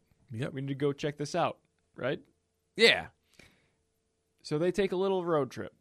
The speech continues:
Speaker 2: Very short road trip. It's really not even a road trip. It's just a foot trip.
Speaker 1: <laughs> Yeah, yeah.
Speaker 2: They walk over to this church. And, uh, as they arrive to the, the entranceway of it,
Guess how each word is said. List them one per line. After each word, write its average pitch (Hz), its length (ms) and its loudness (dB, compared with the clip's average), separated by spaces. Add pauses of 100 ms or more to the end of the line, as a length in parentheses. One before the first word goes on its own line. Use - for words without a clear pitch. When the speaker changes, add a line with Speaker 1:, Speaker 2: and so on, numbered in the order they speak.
(400)
Speaker 2:
Very 214 180 -2
short 123 220 -4
road 110 200 -10
trip. 131 260 -6
It's - 160 -14 (160)
really 160 220 0
not 135 120 0
even 120 160 -4
a 117 40 -8
road 131 220 0
trip. 117 160 -6
It's 123 120 -8
just 120 180 -10
a 135 100 -4
foot - 280 -6
trip. - 260 -16
Speaker 1:
<laughs> - 40 -20 (380)
Yeah, 117 80 -2 (140)
yeah. 107 200 2 (240)
Speaker 2:
They - 80 -4
walk 135 240 4
over 156 160 2
to 160 60 -2
this 147 200 -8
church. 110 460 -6 (720)
And, 131 300 -4
uh, 120 320 2
as 156 200 0
they 160 420 2 (880)
arrive 160 640 6
to 156 240 2
the, 135 360 2
the 139 120 -2
entranceway 135 520 -4
of 113 160 0
it, 160 200 0